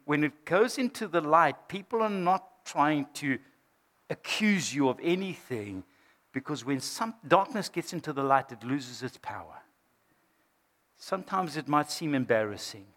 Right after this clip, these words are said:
but let me tell you, people salute people who acknowledge the things that are wrong and say, "Please help me." People salute those kind of people.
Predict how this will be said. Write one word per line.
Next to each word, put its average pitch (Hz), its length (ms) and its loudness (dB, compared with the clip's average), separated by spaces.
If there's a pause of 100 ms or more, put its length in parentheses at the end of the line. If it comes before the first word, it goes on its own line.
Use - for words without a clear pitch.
(160)
but 123 120 -10
let 180 100 -2
me 208 120 -6
tell 139 260 -2
you, 95 260 -14 (600)
people 214 380 -4
salute 139 920 0 (540)
people 101 580 -8 (240)
who 123 260 -4
acknowledge 143 760 2
the 107 120 -14
things 120 420 -6
that 117 120 -2
are 120 120 -2
wrong 101 520 -4 (260)
and 104 140 -8
say, 95 300 -14
"Please 113 560 -10
help 101 280 -8
me." 85 280 -16 (840)
People 156 300 -8
salute 123 520 -6 (100)
those 95 200 -14
kind 98 220 -10
of 92 120 -18
people. - 380 -20